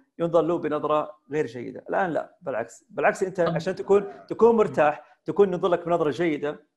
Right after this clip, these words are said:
Speaker 1: من حقك يا أخي تروح، زي ما تهتم بنفسك، بصحتك الجسدية، فحقك إنك تح-، كمان تهتم بصحتك النفسية.
Speaker 2: طيب يا دكتور، آه، أوكي، خل-، أنا متفق معك في هذا الشيء، لكن أنا سؤالي كمان الثاني إنه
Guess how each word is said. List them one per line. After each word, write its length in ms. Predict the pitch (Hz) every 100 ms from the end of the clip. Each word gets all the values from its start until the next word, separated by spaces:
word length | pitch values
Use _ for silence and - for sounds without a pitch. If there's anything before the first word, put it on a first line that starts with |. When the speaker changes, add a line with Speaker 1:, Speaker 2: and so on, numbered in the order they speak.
| _ -
Speaker 1:
من 80 | 175
حقك 380 | 285 285 190 190
يا 60 |
أخي 140 | 190 165
تروح، 360 | 190 185 - _ _ _
زي 160 | 139 233
ما 80 |
تهتم 240 | 202 185 208
بنفسك، 560 | 170 170 170 151 - - 151 147 - _
بصحتك 440 | - 190 190 180 -
الجسدية، 680 | 143 151 160 165 160 165 _ _ _
فحقك 440 | 170 - 240 185 185
إنك 160 | 170
تح-، 200 | - 156
كمان 320 | 165 165 170
تهتم 240 | 170 139 160
بصحتك 420 | - 135 135 127
النفسية. 420 | 117 117 - - _ _ _ _ _ _ _ _ _
Speaker 2:
طيب 260 | 226 214 143
يا 140 | 127
دكتور، 200 | 180 147 123
آه، 400 | 120 113 110 135
أوكي، 240 | 151 160
خل-، 260 | - 147 131 123 - 156 170 196
أنا 120 | 190
متفق 320 | 208 196 135 131
معك 280 | 151 - 139
في 60 |
هذا 80 | 120
الشيء، 380 | - - 139 113
لكن 120 | 156
أنا 120 | 185
سؤالي 240 | 165 185 165
كمان 360 | 160 160 139
الثاني 600 | 123 - 165 143 127 135
إنه 460 | 135 127 127 123